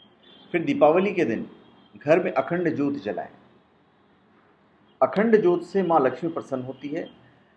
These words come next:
और अपने भक्तों पर अपनी कृपा दृष्टि बनाए रखती है। तो ये मैंने आपको आठ चीज़ें बताई और आप इसे कीजिए और हंड्रेड परसेंट आपको इससे लाभ होगा ही होगा।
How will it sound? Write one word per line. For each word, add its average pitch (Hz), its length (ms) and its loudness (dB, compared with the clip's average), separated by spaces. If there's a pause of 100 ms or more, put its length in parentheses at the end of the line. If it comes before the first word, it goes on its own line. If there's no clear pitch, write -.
(240)
और 139 140 8
अपने 143 220 0
भक्तों - 380 0
पर - 260 -4 (1400)
अपनी - 260 -4
कृपा 170 240 2
दृष्टि 131 320 -6
बनाए 95 280 -4
रखती - 280 -16
है। - 100 -20 (1700)
तो 117 60 -4
ये 139 180 2
मैंने 147 220 0
आपको 143 360 4
आठ 135 200 8
चीज़ें 139 280 -2
बताई 131 400 -2 (320)
और 110 140 4
आप 113 380 4
इसे 113 200 -8
कीजिए 120 500 -6 (920)
और 104 260 2
हंड्रेड 135 280 0
परसेंट 135 260 0
आपको 123 240 4
इससे - 180 -6
लाभ 120 180 6
होगा 107 280 -2
ही 127 100 2
होगा। 123 340 -2